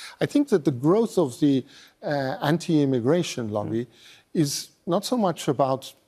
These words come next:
Speaker 1: not liking, in Portugal, we don't have a very significant, despite this party, we don't have a very significant anti-immigration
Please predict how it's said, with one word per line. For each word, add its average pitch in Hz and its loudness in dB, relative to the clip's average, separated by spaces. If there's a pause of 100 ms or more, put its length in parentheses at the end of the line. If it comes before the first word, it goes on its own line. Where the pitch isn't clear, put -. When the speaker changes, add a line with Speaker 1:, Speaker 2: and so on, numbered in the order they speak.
(360)
Speaker 1:
not 131 -2
liking, 131 0
in 113 -2
Portugal, 120 0
we 113 0
don't 107 -2
have 110 -4
a 110 -2
very 113 0
significant, 113 -4
despite 113 -4
this - -14
party, 107 -4
we 113 -8
don't 113 -4
have 110 -6
a 107 -12
very 107 -4
significant 113 -8 (320)
anti-immigration 123 0